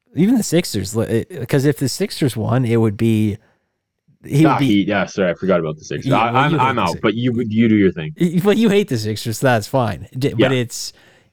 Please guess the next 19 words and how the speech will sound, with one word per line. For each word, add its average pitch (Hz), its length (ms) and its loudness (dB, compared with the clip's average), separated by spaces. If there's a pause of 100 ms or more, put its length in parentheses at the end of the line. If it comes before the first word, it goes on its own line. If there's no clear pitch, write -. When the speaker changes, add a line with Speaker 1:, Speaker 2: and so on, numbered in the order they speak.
(140)
Speaker 1:
it, 147 220 2
to 170 80 0
me, 208 140 4
it 196 40 6
would 165 100 4
be 143 140 4
like 127 180 2
a 120 80 2
guy, 123 540 2
it 143 100 2
would 127 100 2
be 131 140 0
k-, - 160 -10
like 117 240 0
a 113 60 0
Kalen 131 380 0
thing, 104 200 -2
like, 101 220 -4
man 120 500 0